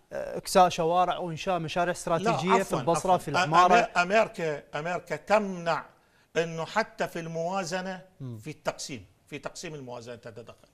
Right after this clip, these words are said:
Speaker 1: آه.
Speaker 2: هذه الموازنة إذا أرادت أن تذهب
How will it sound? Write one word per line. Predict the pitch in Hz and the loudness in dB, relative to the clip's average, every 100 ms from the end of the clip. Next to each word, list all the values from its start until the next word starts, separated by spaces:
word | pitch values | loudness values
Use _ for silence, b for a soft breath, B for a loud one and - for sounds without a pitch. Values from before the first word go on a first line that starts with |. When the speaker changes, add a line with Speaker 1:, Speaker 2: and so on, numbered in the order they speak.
| - | -10
Speaker 1:
آه. | 147 135 107 | -6 -6 4
Speaker 2:
هذه | 180 165 143 147 | 6 6 2 -8
الموازنة | 135 147 180 147 143 123 117 b b b | -8 -2 -2 -2 -8 -12 -20 b b b
إذا | 160 151 156 | -2 2 4
أرادت | 160 180 180 139 139 - | 6 6 4 4 -6 -6
أن | 160 151 | -8 0
تذهب | 202 160 139 127 | 2 2 -2 -4